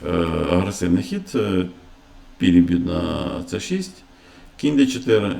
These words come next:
ну і тепер тура Д шість. Хід такий чіткий, заставляє тепер бити чорних на Ф три, е, ферзь Ф три. Ну і гра тут дещо спрощується.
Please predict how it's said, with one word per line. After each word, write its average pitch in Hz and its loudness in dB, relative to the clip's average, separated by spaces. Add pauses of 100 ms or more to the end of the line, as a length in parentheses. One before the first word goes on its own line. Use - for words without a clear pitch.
(160)
ну 117 -4
і 131 0
тепер 110 -4
тура 107 8
Д 85 0
шість. - -12
Хід 90 -8
такий 90 -12
чіткий, 185 -6 (360)
заставляє 95 2
тепер 90 -2
бити 87 -2
чорних 82 -4
на 85 -4
Ф 85 -10
три, - 0 (1160)
е, 95 2
ферзь 180 2
Ф 90 -2
три. 180 2 (180)
Ну 214 2
і 240 6
гра 294 10
тут - 2
дещо 127 8
спрощується. 92 -2